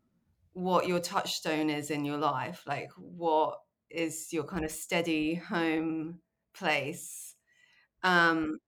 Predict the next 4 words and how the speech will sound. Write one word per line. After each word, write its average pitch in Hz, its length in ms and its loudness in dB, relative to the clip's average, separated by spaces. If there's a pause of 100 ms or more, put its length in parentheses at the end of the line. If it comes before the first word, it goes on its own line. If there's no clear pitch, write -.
(340)
whether 190 320 6
it's 175 140 4
people 185 880 2
or 165 460 4